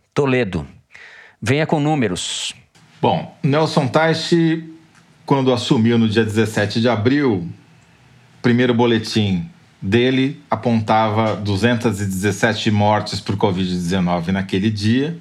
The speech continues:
Speaker 2: totalizando três mil duzentas e cinquenta e sete mortos desde o início da epidemia no Brasil. Menos de um mês depois, ele deixa o cargo com oitocentas e quarenta e quatro mortes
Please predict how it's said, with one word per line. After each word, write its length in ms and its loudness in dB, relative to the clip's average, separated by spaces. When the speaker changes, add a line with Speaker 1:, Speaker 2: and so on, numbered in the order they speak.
Speaker 2:
totalizando 1080 0
três 360 2
mil 460 2
duzentas 460 0
e 80 0
cinquenta 480 0
e 60 0
sete 320 0
mortos 600 0
desde 380 0
o 40 4
início 460 0
da 680 0
epidemia 600 -2
no 100 0
Brasil. 500 -2
Menos 340 2
de 80 0
um 60 4
mês 260 2
depois, 600 2
ele 160 4
deixa 340 2
o 80 2
cargo 460 2
com 260 0
oitocentas 640 0
e 60 2
quarenta 440 0
e 80 2
quatro 480 0
mortes 1080 -2